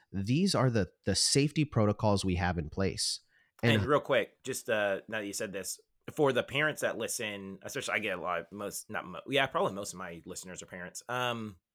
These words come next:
Speaker 2: maybe, maybe not, I don't know. Uh, but for the parents that listen, you know, if you have a gym owner, you know, send this episode over to them, you know,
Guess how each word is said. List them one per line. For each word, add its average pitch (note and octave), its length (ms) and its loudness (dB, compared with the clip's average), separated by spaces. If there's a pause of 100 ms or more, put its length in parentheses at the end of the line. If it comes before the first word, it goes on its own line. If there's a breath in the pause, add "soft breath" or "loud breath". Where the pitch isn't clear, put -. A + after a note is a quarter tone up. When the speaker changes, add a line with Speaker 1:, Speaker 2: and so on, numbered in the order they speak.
(320)
Speaker 2:
maybe, F#2+ 200 -10
maybe D#2+ 240 -12
not, D2 100 -10
I E2 100 -4
don't C2 100 -10
know. - 720 -8
Uh, C#3+ 380 6 (220)
but D#3+ 200 2
for F3 80 4
the C#3+ 80 6
parents F#3+ 300 2
that A#2 140 6
listen, A#2 440 0
you D3 120 0
know, B2 200 4
if - 180 -6
you C#3+ 200 0
have C#3+ 140 6
a B2 40 2
gym D#3 240 0
owner, B2+ 400 0 (280)
you F3+ 140 -2
know, E3+ 120 2
send E3 300 0
this E3 160 -2
episode D3 680 2
over C#3+ 260 2
to C#3+ 160 -2
them, C#3+ 440 0 (500)
you D#3+ 180 0
know, C#3+ 200 4